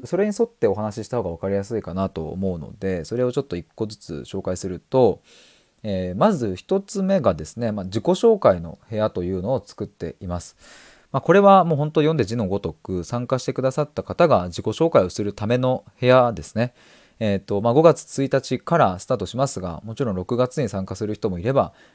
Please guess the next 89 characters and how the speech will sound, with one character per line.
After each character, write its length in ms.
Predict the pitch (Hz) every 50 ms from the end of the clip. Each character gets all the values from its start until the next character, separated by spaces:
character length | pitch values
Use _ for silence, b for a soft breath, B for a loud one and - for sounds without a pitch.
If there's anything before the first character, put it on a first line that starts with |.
| b -
来 180 | 104 107 110
年 240 | 120 120 113 113 113
の 300 | 120 120 117 113 107 104
十 200 | 95 104 113 113
月 280 | 110 110 101 - 107 98
と 100 | 101 -
か、 180 | - - - _ _ _ _ _ _ _ _ _
ま 80 | - 104
あ、 20 |
再 140 | - - 107
来 140 | 120 123 123
年 160 | 120 120 117
の 100 | 117 107
何 140 | 110 117 120
月 160 | 104 92 -
と 80 | - -
か 80 | - -
っ 40 | _ _ -
て 60 | 107
い 60 | 104 107
う 40 | 101
こ 120 | - 110
と 80 | - 117
に 80 | 95
な 100 | 92 101
る 80 | 101 92
の 140 | 80 76 80
で、 260 | 98 101 92 80 - b b b b b b b b b -
え 160 | 107 101 95
ー 20 | 87
と、 640 | - - 92 90 85 82 82 85 82 - - - -
ま 80 | 139 135
あ、 60 | 104
そ 120 | - 135
れ 100 | 147 151
ぞ 120 | 131 127 98
れ 140 | 85 82
に 180 | 85 87 - -
ね、 120 | 117 110
あ 120 | - 101 95
の、 100 | 90 87
参 220 | - 113 110 107
加 100 | - 104
し 40 | 101
た 80 | 110 101
タ 160 | - 131 143
イ 60 | 143
ミ 120 | 147 147
ン 80 | 143 143
グ 80 | 139 139
で 260 | 170 180 123 110 b b b b b
自 140 | - - 107
己 20 |
紹 200 | - 110 - 123
介 140 | 117 98 92
が 80 | 87 87
で 120 | 92 95
き 100 | - 101
る 80 | 95 85
部 80 | 92
屋 120 | 104 107 104
っ 20 |
て 160 | - - 90
あ 60 | 80 107
っ 60 | -
た 100 | - 95
方 20 |
が 80 | 92 104
い 20 |
い 40 | 117
な 120 | 139 151
と 100 | 151 -
思 140 | 98 87 87
っ 20 | -
た 160 | - - 82
の 120 | 78 80
で、 180 | 95 120 113 104
ま 120 | 120 123
ず 100 | 98 90
そ 100 | - 98
れ 80 | 95 98
を 100 | 104 107 -
作 200 | - - 104 101
っ 20 |
て 200 | - _ - 87 -
お 100 | - 92
り 80 | 92 90
ま 140 | 95 98 95
す。 240 | - - 87 -